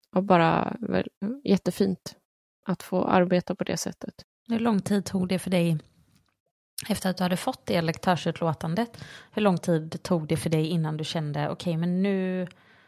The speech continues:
Speaker 2: nu har jag gjort det jag kan", liksom, innan du, eh, skickade igen?
Speaker 1: Det var så att jag, jag fick två avtalsförslag från två mindre förlag.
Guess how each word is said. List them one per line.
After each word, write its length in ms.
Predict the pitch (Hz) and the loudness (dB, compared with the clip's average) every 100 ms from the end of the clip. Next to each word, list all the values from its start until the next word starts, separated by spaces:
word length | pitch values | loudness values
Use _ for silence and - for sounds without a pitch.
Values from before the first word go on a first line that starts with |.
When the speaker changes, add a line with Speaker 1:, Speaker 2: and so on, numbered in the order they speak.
| _ _ _ _ _ | _ _ _ _ _
Speaker 2:
nu 80 | 202 | 6
har 60 | |
jag 120 | 185 | 6
gjort 240 | 180 202 - | 4 0 -4
det 120 | 185 | -2
jag 240 | 160 151 143 | 2 0 -2
kan", 380 | - 175 151 139 | -4 -2 -2 -4
liksom, 460 | 143 - - 156 147 - - | -8 -6 -8 -6 -12 -14 -10
innan 380 | - 165 151 | -4 0 0
du, 400 | 151 151 147 143 - - | 0 0 0 -2 -4 -4
eh, 200 | 165 160 | -2 -2
skickade 360 | 170 - 147 | -4 -4 -2
igen? 440 | 156 151 185 170 151 165 - - - - - _ _ _ | 0 0 0 -2 -4 -8 -14 -20 -20 -20 -20 _ _ _
Speaker 1:
Det 100 | 185 | 4
var 180 | 208 196 | 8 8
så 140 | 190 | 8
att 160 | 185 175 | 6 4
jag, 380 | 170 170 87 - _ _ _ _ _ _ | 4 4 0 -4 _ _ _ _ _ _
jag 200 | 185 180 | 0 2
fick 180 | 190 - _ _ - - _ - | 0 0 _ _ -20 -20 _ -8
två 280 | - 196 208 | 2 4 6
avtalsförslag 1300 | - 190 180 - 165 170 - - 170 - 202 220 214 | 6 6 6 0 0 0 -2 -2 -2 2 4 4 2
från 320 | - 180 185 | -4 -2 -2
två 260 | 196 - 170 | -2 -2 2
mindre 420 | 170 170 170 185 | 2 2 2 2
förlag. 500 | 185 202 - 185 - | 2 0 0 -2 -6